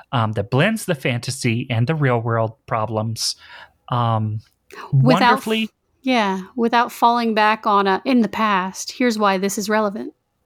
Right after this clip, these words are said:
Speaker 1: Mm-hmm. Uh, this, to me, represents Once Upon a Time at its best, this episode. And I also wanna say, I,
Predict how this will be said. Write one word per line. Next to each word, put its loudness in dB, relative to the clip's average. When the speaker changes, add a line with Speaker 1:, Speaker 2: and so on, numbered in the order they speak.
Speaker 1:
Mm-hmm. 6
Uh, 2
this, -2
to -2
me, 2
represents -2
Once -2
Upon -2
a 0
Time -4
at -2
its -6
best, -6
this -2
episode. -6
And -2
I -8
also 0
wanna 2
say, 0
I, -4